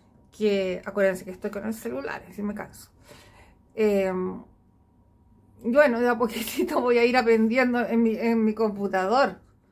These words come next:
El computador es tremendamente complicado porque se, ay, que, que, que te, te, que te moteaste, que no se escuche, qué sé yo. En cambio el celular es tan cómodo, uno hace un video y listo. Bueno,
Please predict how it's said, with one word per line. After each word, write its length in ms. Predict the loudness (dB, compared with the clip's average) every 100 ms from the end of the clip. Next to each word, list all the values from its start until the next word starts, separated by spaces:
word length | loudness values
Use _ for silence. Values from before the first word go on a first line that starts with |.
| _ _ _ _ -4
El 320 | 0 0 -2
computador 540 | -10 -10 -4 0 0
es 100 | -2
tremendamente 600 | -8 -6 -2 0 2 2
complicado 640 | -2 -4 -4 0 4 4 2
porque 240 | -2 -6
se, 340 | -8 -6 -6 -10 _ _ _ _
ay, 320 | -4 0 0 0
que, 200 | -6 -10
que, 260 | -14 -14
que 140 | -8 -6
te, 160 | -4
te, 260 | -4 -6 -8
que 120 | -10 -6
te 140 | -4
moteaste, 640 | -4 -2 2 4 2 -4
que 80 | -6
no 100 | -6
se 120 | -10
escuche, 420 | -16 -12 -8 -6
qué 80 | -6
sé 120 | -2
yo. 100 | 0
En 80 | 0
cambio 240 | 0 -2 -4
el 60 |
celular 360 | -2 -4 -4 -8
es 140 | -18 _ _
tan 280 | 0 2 0
cómodo, 420 | 0 2 4 4
uno 180 | 2 2
hace 240 | 0 -2 -4
un 120 | -2
video 220 | 0 0
y 80 | 0
listo. 400 | -4 -12 _ _ _ _ -20 -20 _ _ _ _ _ _ _ -10
Bueno, 380 | -8 -8 -12